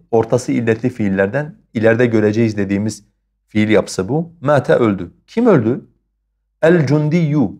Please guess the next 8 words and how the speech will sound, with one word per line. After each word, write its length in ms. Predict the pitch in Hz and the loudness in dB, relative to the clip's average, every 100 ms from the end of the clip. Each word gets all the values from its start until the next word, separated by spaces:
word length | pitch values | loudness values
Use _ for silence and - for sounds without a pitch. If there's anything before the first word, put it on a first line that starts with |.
| _ | _
asker 560 | 120 - 139 131 - _ _ _ _ _ - | -4 0 0 0 -4 _ _ _ _ _ 0
öldü. 340 | 107 92 82 - _ _ _ _ _ _ _ _ _ _ | 0 0 -4 -10 _ _ _ _ _ _ _ _ _ _
Ee, 260 | 110 101 101 - | 0 2 0 -2
nasıl 380 | 127 190 220 160 | 0 2 2 4
bir 160 | 160 | 4
asker? 320 | 135 - 185 185 | 2 2 0 2
El 160 | 131 135 | 2 2
musabu, 760 | 135 131 160 151 143 131 - | 0 0 2 4 4 0 -2